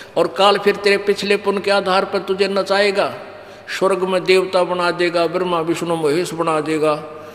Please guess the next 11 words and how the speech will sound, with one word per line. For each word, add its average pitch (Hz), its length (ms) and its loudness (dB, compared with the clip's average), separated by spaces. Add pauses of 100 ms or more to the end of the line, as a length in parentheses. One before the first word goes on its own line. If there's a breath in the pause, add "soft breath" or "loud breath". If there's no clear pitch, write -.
(280 loud breath)
पदवी 156 300 0
दे 147 180 0
देगा। 151 320 0
फिर 151 220 0
आपकी 160 400 -2
मलाई 160 340 0
जो 156 140 -2
बैटरी 160 380 -2
discharge 170 500 -2
हो 175 100 0
जाएगी, 202 340 0